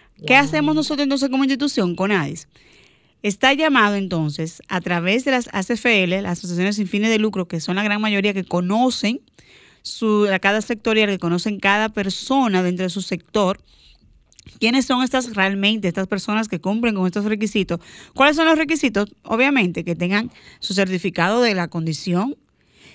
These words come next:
Speaker 1: que se, ese certificado se le otorga ya en conadis, eh, deben ir a partir ya del martes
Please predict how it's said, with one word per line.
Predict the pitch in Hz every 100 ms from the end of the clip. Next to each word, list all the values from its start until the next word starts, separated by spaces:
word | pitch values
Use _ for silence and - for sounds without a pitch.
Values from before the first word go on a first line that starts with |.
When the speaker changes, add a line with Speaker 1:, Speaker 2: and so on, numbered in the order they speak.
| _
Speaker 1:
que | -
se, | 196 208 196
ese | 202 233
certificado | 240 226 214 208 202 226
se | -
le | 185
otorga | 185 185 190 208
ya | 185
en | 180
conadis, | 170 170 208 262 311 -
eh, | - 160
deben | 165 185 202
ir | 190 202
a | 208
partir | 196 160 185 185
ya | 185
del | 180 175
martes | 175 185 185 190